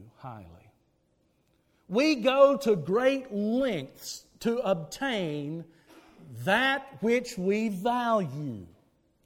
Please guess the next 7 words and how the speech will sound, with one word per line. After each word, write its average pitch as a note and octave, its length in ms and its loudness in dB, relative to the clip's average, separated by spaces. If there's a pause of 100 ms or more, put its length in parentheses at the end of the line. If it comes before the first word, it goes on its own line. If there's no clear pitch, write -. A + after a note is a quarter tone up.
(560)
Again, F3+ 500 2 (360)
you E3 200 0
see C4+ 380 8
the, G#3+ 260 4 (240)
uh, E3+ 480 -6
the, E3 240 0
the, D3+ 180 -2